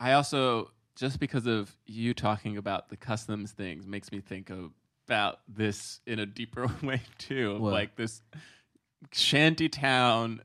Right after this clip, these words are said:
Speaker 2: Mm.
Speaker 1: of, like, people who are forgotten. Like,
Speaker 2: Oh,
Speaker 1: it's
Speaker 2: yeah.
Speaker 1: like, legit. <laughs> We just forget about the people who are, you know, who are homeless. Like, they either
Speaker 2: Yeah.
Speaker 1: like, you know, so many of, like, the homeless youth in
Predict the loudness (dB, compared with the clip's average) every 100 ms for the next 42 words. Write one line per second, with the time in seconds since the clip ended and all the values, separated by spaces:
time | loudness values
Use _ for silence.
0 | -8 -6 0 0 4 2 2 0 2 2
1 | 4 4 2 -2 0 2 0 -2 -12 -12
2 | -12 -14 _ -10 -6 -2 2 2 0 _
3 | -2 0 0 0 0 0 -4 -6 -6 -4
4 | -4 -2 -4 -4 -4 -4 -2 -4 -6 -12
5 | -10 -8 -6 -8 -10 _ _ _ 0 4
6 | 4 2 -2 -8 _ -10 -8 -10 -14 _
7 | _ _ _ _ -4 -4 2 2 4 0
8 | -2 -4 -10 -6 -4 -4 -4 _ -6 -2
9 | 0 -2 -6 -16 -20 _ -2 2 2 2
10 | 0 4 6 6 4 4 2 4 6 6
11 | 2 2 2 2 -4 -4